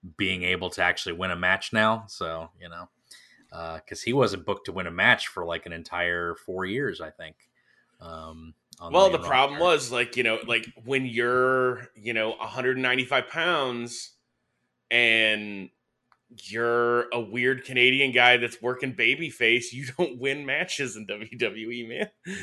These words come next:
Speaker 2: They,
Speaker 1: Nope.
Speaker 2: they don't just, they just don't write a television show that way. That's not what they do.
Speaker 1: Yeah, you know.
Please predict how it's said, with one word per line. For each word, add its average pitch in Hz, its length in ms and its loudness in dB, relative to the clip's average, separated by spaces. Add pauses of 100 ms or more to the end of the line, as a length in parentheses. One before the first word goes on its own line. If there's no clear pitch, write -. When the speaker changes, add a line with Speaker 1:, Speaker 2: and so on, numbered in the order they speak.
Speaker 2:
They, 131 160 4
Speaker 1:
Nope. 170 140 2
Speaker 2:
they 180 100 12
don't 196 260 4
just, 190 240 -2
they 185 140 8
just 190 180 0
don't 208 200 6
write 208 200 10
a 202 40 4
television 208 600 8
show 143 340 4
that 131 200 4
way. 120 300 0
That's 208 280 2
not 208 200 6
what 220 140 6
they 220 200 6
do. 277 300 4 (500)
Speaker 1:
Yeah, 98 240 -2 (480)
you 87 100 -14
know. 78 220 -14